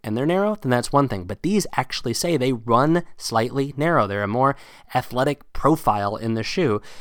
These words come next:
But this couple reviews were saying how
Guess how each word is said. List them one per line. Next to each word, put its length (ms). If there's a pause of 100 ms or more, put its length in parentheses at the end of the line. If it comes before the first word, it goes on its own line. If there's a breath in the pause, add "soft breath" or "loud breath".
(180 loud breath)
But 180
this 260 (440)
couple 280
reviews 640
were 120
saying 460
how 480